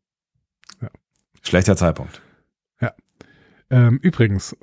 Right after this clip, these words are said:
Speaker 1: Rock Tuck schleudert so Ladung auf eines dieser verfolgenden Sicherheitsfahrzeuge, woraufhin dieses gegen einen Felsvorsprung prallt und explodiert.
Speaker 2: Ja, das ist, das ist ja auch eine totale Star Wars-Referenz, oder?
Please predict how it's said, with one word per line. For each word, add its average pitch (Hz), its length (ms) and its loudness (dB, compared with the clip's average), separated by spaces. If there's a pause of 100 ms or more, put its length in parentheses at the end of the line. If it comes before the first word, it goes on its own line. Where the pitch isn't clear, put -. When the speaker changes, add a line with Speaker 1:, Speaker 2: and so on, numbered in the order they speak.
Speaker 1:
Rock 131 220 0
Tuck - 260 -2
schleudert 143 560 2
so 123 200 2
Ladung 147 460 2
auf 131 160 -4
eines 139 280 2
dieser 131 240 0
verfolgenden 123 460 -2
Sicherheitsfahrzeuge, 117 960 -2 (800)
woraufhin 160 380 4
dieses 180 260 2
gegen 147 180 4
einen 135 80 6
Felsvorsprung 120 1040 -2
prallt 113 480 -2
und 156 180 2
explodiert. 139 760 -2 (120)
Speaker 2:
Ja, 92 140 0
das 101 160 2
ist, 104 160 0
das 92 180 0
ist 98 100 -2
ja 87 100 4
auch 110 60 4
eine 135 120 6
totale 87 320 2
Star 80 220 0
Wars-Referenz, 78 600 -2
oder? 110 340 0